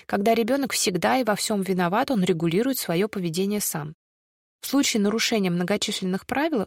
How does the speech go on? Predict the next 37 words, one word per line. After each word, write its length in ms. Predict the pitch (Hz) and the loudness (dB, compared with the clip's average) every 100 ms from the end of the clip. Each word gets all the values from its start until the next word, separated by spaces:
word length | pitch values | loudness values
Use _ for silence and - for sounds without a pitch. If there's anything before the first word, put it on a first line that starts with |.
| - | -2
он 200 | 240 262 | 0 0
первый 460 | - 262 277 220 180 | -2 2 2 2 0
себя 340 | - 175 226 | -2 -2 -2
осудит, 520 | 277 - 196 180 190 - - - | -2 -2 -2 0 -4 -8 -20 -4
накажет, 600 | 226 269 - 170 160 202 - - - | -2 0 0 0 -2 -4 -10 -14 -6
исправит 440 | 196 254 269 285 | -2 2 2 0
последствия 640 | 226 196 180 165 - 240 247 | -2 -2 -2 -4 -4 -4 -4
и 160 | - | -6
придёт 400 | - 196 190 220 | -4 -2 -2 -4
извиняться. 580 | 208 180 160 160 - - _ _ _ _ - | -4 -4 -6 -8 -14 -20 _ _ _ _ -4
Вины 300 | 220 254 311 | 0 2 4
много 300 | 262 202 196 | 4 2 2
не 100 | 202 | 0
бывает. 540 | 220 202 165 156 - _ _ _ | -2 -2 -2 -4 -8 _ _ _
Лучше 340 | 220 240 - 240 | -2 0 2 0
лишний 340 | 233 - 226 | 0 0 -2
раз 200 | 254 277 | -2 -4
пристыдить 560 | - 190 208 196 247 208 | -4 -2 -4 -4 -6 -6
и 40 | |
наказать, 580 | 190 190 185 170 165 - _ _ | -4 -2 -2 -4 -6 -14 _ _
потому 300 | - 247 262 | 0 0 2
что 160 | - | -2
кто 220 | - - 269 | -4 -2 0
тебе 260 | 185 165 | 0 -2
ещё 240 | 160 - 165 | -2 -2 -4
это 160 | 190 | -4
скажет, 480 | - 277 311 233 - _ - | -6 -2 -2 -2 -8 _ -6
если 260 | 208 - | -6 -4
не 140 | 175 165 | -4 -4
я? 240 | 160 175 - _ _ _ _ _ _ _ _ _ _ _ - | -8 -14 -18 _ _ _ _ _ _ _ _ _ _ _ -10
Представьте 520 | 220 - 285 294 - | -8 -2 -2 -2 -4
себе 240 | - 190 | -2 -2
смелого, 600 | 185 208 220 277 214 160 - | -2 -2 -2 0 -2 -4 -2
уверенного 640 | 196 190 233 233 175 160 | -2 2 0 0 -2 -4
в 60 | - | -4
себе 280 | 180 170 | -4 -2
ребёнка, 560 | 214 190 175 156 - | -2 -2 -2 -4 -6